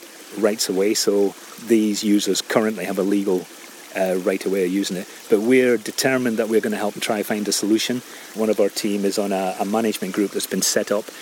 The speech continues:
to try and look at all the options that could be explored before you get to an outright ban. And you could think, do you do it gradually? Do you say, "Well,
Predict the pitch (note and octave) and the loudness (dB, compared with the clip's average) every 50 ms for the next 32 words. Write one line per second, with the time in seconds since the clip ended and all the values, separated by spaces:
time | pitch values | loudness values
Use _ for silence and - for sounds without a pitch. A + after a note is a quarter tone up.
0 | - - - - - - - - - - B2+ A#2 A#2+ A#2+ A#2+ A#2+ B2 - B2 A2 | -18 -18 -18 -10 -10 -8 -4 -2 0 2 4 4 4 4 2 2 0 -2 -2 -2
1 | G#2+ G#2+ G#2+ A2+ A2+ A2+ - - - G2+ - - - C3 A#2+ B2 B2 B2 B2 B2 | 0 0 2 2 2 2 2 0 -2 -2 -2 -2 2 4 6 6 6 4 2 2
2 | A2+ A#2+ A2+ - - - B2+ - - - - - G2+ F#2+ F#2 F#2 G#2 A2+ - - | 2 0 0 0 2 0 0 0 0 -2 -2 0 0 0 0 0 0 -2 -2 -4
3 | - - - - - - - - A#2+ G#2+ - - - - - A2 F#2+ G2 F#2+ - | -6 -14 -18 -18 -18 -18 -4 0 0 0 0 -2 -6 0 0 0 0 0 -2 0
4 | A2 G2+ G2+ G2+ G2+ G2+ G2+ F#2+ - - - - - - - - - - - - | 2 2 4 2 2 2 0 -2 -4 -10 -16 -18 -18 -20 -18 -10 -8 -4 0 0
5 | - - - - B2+ A#2 A#2 A2+ A2 G#2+ G2+ G2 F#2 F2+ G2 G2+ - - - - | 0 0 0 0 2 6 8 8 8 8 6 6 4 2 0 -2 -4 -10 -10 -14
6 | - - - - - G#2 - - - B2 A2+ A2 A2 G#2+ G2+ G2+ G#2 G2+ - - | -18 -20 -14 -8 -6 -6 -4 2 4 6 8 8 6 6 4 0 -2 -4 -2 0
7 | - G#2 G2 - - - - - - G#2+ G2 G2+ G2 - - G2+ G2 G#2 - - | 0 0 0 0 -4 -4 -4 0 2 4 2 2 0 0 -4 -6 -6 -6 -4 -4
8 | G#2 G#2 G#2 - - G#2+ G#2 G2 G2 G#2 - - - G#2+ G2+ F#2+ F2 F2 E2+ - | -2 -2 -2 -2 -2 -2 -2 0 -2 -4 -6 -6 -4 -4 -2 -2 -2 -4 -6 -8
9 | - - - - - - - - - D#3 D3 C3+ C3+ - - C3 A#2 - - G2+ | -12 -16 -18 -18 -18 -18 -14 -10 -4 0 0 0 0 0 -2 -4 -2 0 -2 -2
10 | G#2+ - B2+ A#2 A2+ G2+ A2+ A#2 G#2+ F#2+ G2+ - A2+ A2 A2 G#2+ - A#2+ A#2 A2+ | 0 0 2 2 2 2 2 2 2 2 2 2 0 0 0 0 0 0 0 0
11 | G#2+ G#2 G2+ G2+ - - F#2+ F#2 G2 G2 F#2 F#2 F#2+ | 2 0 0 0 0 0 0 0 0 0 -2 -2 -4